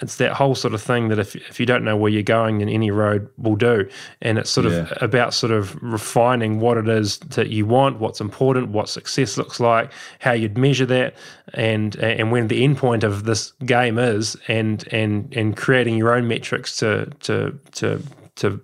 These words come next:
Speaker 1: figure out if that's success to you, and then trying to do that
Speaker 2: Yeah.
Speaker 1: rather than any external
Speaker 2: Oh,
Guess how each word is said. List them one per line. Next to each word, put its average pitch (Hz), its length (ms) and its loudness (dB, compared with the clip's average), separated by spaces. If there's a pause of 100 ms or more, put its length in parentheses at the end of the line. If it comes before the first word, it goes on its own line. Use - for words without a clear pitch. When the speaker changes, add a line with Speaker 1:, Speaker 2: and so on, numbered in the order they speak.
Speaker 1:
figure 120 340 4
out 110 160 2
if - 100 -8
that's - 220 0
success - 420 -4
to 120 80 0
you, 120 140 6
and 117 80 2
then 240 680 -4
trying 131 220 2
to 117 60 0
do 117 140 2
that 139 200 4
Speaker 2:
Yeah. 156 60 6
Speaker 1:
rather 110 220 4
than 104 360 -2
any 120 260 2
external 123 380 0
Speaker 2:
Oh, - 120 6